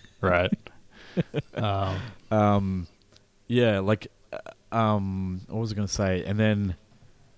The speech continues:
Speaker 2: yeah, like, that entire, <sighs> like, it's just, like, s-, it's just so silly. It was just so, s-, like, you know,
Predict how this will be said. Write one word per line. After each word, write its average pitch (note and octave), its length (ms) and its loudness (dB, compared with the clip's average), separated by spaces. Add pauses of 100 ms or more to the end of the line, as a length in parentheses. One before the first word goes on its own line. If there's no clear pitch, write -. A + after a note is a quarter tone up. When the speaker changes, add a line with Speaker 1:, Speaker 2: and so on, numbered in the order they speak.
(280)
Speaker 2:
yeah, D#3+ 140 4
like, B2 300 4
that C#3 160 6
entire, D3 300 4 (380)
<sighs> - 440 -16
like, D3 180 -2 (460)
it's D3+ 100 -4
just, A#3 160 2
like, C4 140 -4
s-, - 360 -4
it's E3+ 200 -2
just - 180 0
so C3+ 180 4
silly. F#2 540 -6 (340)
It F3 60 2
was G3+ 160 4
just - 220 0
so, A#2 220 6
s-, - 420 -4
like, G#2 340 -2 (960)
you A2+ 100 -4
know, G2+ 440 -2